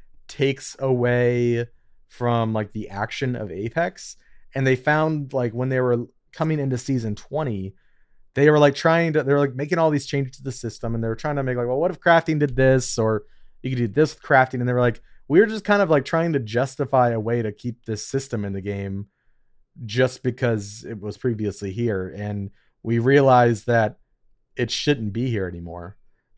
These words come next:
Uh, and so now there are still crafting stations, but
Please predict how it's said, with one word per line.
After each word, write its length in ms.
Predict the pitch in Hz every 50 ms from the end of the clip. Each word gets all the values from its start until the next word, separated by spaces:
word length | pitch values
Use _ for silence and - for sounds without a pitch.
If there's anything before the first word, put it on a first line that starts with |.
| - -
Uh, 380 | - 113 107 107 107 107 113 - -
and 200 | 120 120 120 113
so 360 | - - 131 123 120 120 117
now 600 | 113 120 143 175 202 202 190 165 139 131 131 123
there 160 | 120 135 135
are 160 | 139 160 180 180
still 220 | - - 208 -
crafting 500 | - - 156 147 165 160 - 139 113 104
stations, 640 | - - 104 98 95 - 98 98 95 95 92 - - - _ _ _ _ _ _ _ _
but 240 | 127 127 123 120 -